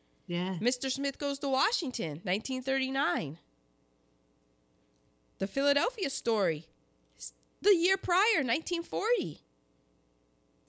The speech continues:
Speaker 2: Casablanca.
Speaker 1: Oh. Ooh.
Speaker 2: And, of course, Gone with the Wind, which was nineteen thirty-nine. Remember that, the crane shot? How we
Speaker 1: Yeah,
Speaker 2: were
Speaker 1: I
Speaker 2: like,
Speaker 1: do
Speaker 2: "Oh my
Speaker 1: remember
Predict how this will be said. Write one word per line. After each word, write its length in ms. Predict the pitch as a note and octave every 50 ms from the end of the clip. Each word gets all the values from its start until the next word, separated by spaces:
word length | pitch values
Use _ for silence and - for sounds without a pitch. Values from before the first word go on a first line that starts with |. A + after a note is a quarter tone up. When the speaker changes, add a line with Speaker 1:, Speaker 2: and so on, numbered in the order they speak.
| _ _ _ _ _ _ _ _ _ _ _ _ -
Speaker 2:
Casablanca. 880 | - E4+ F#4 - A4 E4+ E4 D#4+ F4 A4+ C#5 C4+ - - F#3+ D3+ F3 - _ _ _ _ _ _ _ _ _ _ _ _ _ _ _ _ -
Speaker 1:
Oh. 40 | C#3+
Ooh. 500 | C3+ C3+ D3 D#3+ E3 E3 D#3 C#3+ C#3+ C#3 C3+ C3 B2+ B2+ B2+ _ - - _ _ _ _ _ - _ _ _ _ _ _ _ _ _ _ _ -
Speaker 2:
And, 340 | G#3+ E4 F4+ F4+ F4 D#4 -
of 140 | - D#4+ -
course, 340 | - - G4+ A4+ A#4 G4 -
Gone 300 | - - C#4 D4+ F4 F4
with 140 | F4 F4 - -
the 100 | D#4+ D4+
Wind, 440 | E4 G4 A4 F#4+ G#3+ C#3 - - - _ _ _ _ _ -
which 120 | C4 -
was 120 | D#4 D4+ D4+
nineteen 400 | D4+ D#4 D#4+ - - E4 D#4+ D4+
thirty-nine. 720 | - D#4 D#4 D4+ D4+ D4+ D4+ D#4 E4 E4 C#4 F#3 B2 G#2+ - _ _ _ _ _ _ _ _ _ _ _ _ -
Remember 260 | A3 C4 C4+ D#4 D4+
that, 320 | C#4+ C#4 B3+ - - G#3+
the 180 | C4 A#3+ A#3 A3
crane 540 | - - - - G#3 G#3+ A3+ B3+ C#4 D4 D4
shot? 520 | - - - D#4 D4+ D#4 D#4+ E4+ F4 - - - - - - -
How 160 | C#4 B3+ C#4
we 120 | C#4 A3
Speaker 1:
Yeah, 100 | G#3+ G#3 -
Speaker 2:
were 40 |
Speaker 1:
I 100 | - B3
Speaker 2:
like, 100 | B3 B3
Speaker 1:
do 60 | B3 A#3+
Speaker 2:
"Oh 200 | C4+ D4+ - F3
my 200 | D#4 A#3 A3 A3
Speaker 1:
remember 220 | A3+ A#3 C#4 F4+